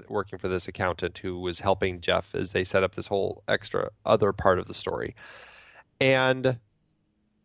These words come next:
it was very interesting that they chose to make Nita look so much like Kathy,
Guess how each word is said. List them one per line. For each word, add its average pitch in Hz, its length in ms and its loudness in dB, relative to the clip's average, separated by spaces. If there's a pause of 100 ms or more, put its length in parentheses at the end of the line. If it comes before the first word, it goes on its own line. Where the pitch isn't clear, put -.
(220)
it 147 100 0
was 143 180 0
very 226 440 2
interesting 139 640 -2 (140)
that 110 360 4
they 110 120 2
chose 139 480 0
to - 100 -14
make 127 300 -2
Nita 107 240 2
look 104 220 -2
so - 440 -8
much 117 540 2
like 98 380 2
Kathy, 95 520 -6